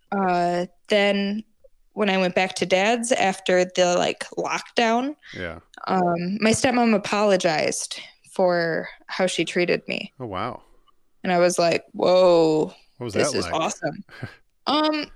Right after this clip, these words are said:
Speaker 1: I don't think I processed it. She was like, "If you ever wanna talk about it, you know, we, we can. I would love to."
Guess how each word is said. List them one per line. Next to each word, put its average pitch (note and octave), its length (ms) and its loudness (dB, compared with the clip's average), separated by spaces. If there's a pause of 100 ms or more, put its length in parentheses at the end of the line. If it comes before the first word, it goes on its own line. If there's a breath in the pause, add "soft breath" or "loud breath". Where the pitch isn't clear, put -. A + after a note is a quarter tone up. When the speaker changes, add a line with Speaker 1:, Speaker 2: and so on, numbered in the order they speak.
(280)
Speaker 1:
I A3+ 100 4
don't C4 220 2
think F#4+ 200 -2
I A#3+ 80 0
processed - 580 -4
it. - 240 -4 (120)
She - 200 -4
was G#3 240 2
like, F#3 320 2
"If - 180 -2
you G#3 60 4
ever A3 180 2
wanna A3 220 2
talk F#3 300 -2
about E3 240 0
it, - 360 -4 (960)
you F#3+ 120 0
know, F3+ 100 2
we, F#3 140 0 (120)
we F#3+ 160 -4
can. A3+ 380 2
I F3+ 100 0
would F#3+ 160 -2
love A#3 200 2
to." - 140 -2